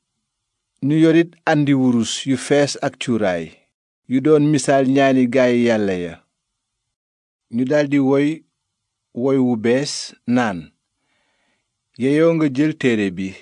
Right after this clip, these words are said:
te dindi tayu yi, ndaxte rees na la, te jotal nga Yàlla ak sa deret ay nit ñu bokk ci bépp giir, kàllaama, réew ak xeet.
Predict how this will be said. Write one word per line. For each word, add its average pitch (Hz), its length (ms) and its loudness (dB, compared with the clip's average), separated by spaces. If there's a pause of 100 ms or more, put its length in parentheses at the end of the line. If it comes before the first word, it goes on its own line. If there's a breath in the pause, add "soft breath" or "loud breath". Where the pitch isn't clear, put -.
(340)
te 113 60 -4
dindi 127 340 2
tayu 107 300 -2
yi, 85 200 -8 (880)
ndaxte 127 300 -4
rees 143 440 0
na 117 140 0
la, 87 160 -8 (1080)
te 117 120 -6
jotal 131 320 -2
nga 131 200 2 (340)
Yàlla 123 460 -2 (160)
ak 139 180 -6
sa - 120 -8
deret 120 420 -2 (480)
ay 131 200 0
nit 131 300 0
ñu 127 120 -2
bokk 117 260 -4 (120)
ci 131 260 -4
bépp 147 440 -6
giir, 101 320 -6 (840)
kàllaama, 131 680 0 (640)
réew 131 440 0
ak 123 160 -6
xeet. 90 360 -8